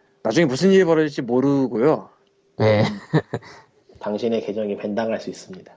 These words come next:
Speaker 1: 계정
Speaker 3: 밴-
Speaker 1: 밴도 있고 그냥 그 등록 취소도 있고 뭐 여러 가지 있을 거고.
Speaker 2: 당신은, 당신은 죽을 수도 있습니다. <laughs> 으아. 네.
Speaker 1: 사실 그것까지도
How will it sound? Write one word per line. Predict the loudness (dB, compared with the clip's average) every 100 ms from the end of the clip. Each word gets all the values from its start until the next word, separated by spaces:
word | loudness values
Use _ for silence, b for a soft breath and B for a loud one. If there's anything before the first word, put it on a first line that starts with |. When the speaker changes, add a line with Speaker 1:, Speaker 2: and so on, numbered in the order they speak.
| _ _ _ _ B B B B B _ _
Speaker 1:
계정 | -8 0 0
Speaker 3:
밴- | 2 -2 -2 -4 -8
Speaker 1:
밴도 | -6 -2 2 0
있고 | 0
그냥 | -2 0 0 -2
그 | 0 2 2 -2 _ _ _ -8
등록 | 2 4 4 2 -4
취소도 | -12 -6 -2 0
있고 | 0 -2
뭐 | -2
여러 | 0 0
가지 | 0 -2
있을 | -6
거고. | -8 -6 -6 -6 -14 _ _ _ -10
Speaker 2:
당신은, | -6 -2 0 -2 -2
당신은 | -4 -4 -4 -6
죽을 | -6 -6 -6
수도 | -4 -2
있습니다. | -2 -4 -10 -10 -10 -10 -6 -2
<laughs> | -2 -4 -10 -6
으아. | -6 -6 -8 -10 -8 -6 -6 B B B
네. | -10 -10 -6
Speaker 1:
사실 | 2 2
그것까지도 | 2 0 2 2 0 0 -2 0 -2